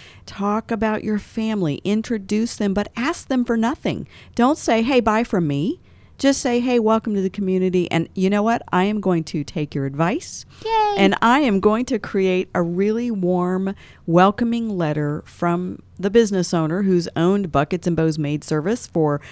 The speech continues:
Speaker 1: over thirty-five years. And I can introduce them to my family. I am a nana, <laughs>
Speaker 2: Mm-hmm.
Speaker 1: not a grandma. I am a nana, and my husband's a retired police officer.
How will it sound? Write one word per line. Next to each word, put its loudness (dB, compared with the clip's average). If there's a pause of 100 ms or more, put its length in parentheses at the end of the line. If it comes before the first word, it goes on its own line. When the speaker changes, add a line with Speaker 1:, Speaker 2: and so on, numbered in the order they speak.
(140)
Speaker 1:
over 2
thirty-five -2
years. -2 (240)
And -2
I 0
can -2
introduce -4
them 0
to -4
my -2
family. -2 (320)
I -2
am -2
a -2
nana, 0
<laughs> -20
Speaker 2:
Mm-hmm. 4
Speaker 1:
not 8
a 4
grandma. 4 (340)
I 6
am 6
a 4
nana, 0 (300)
and 2
my -2
husband's -2
a -2
retired -2
police -4
officer. -4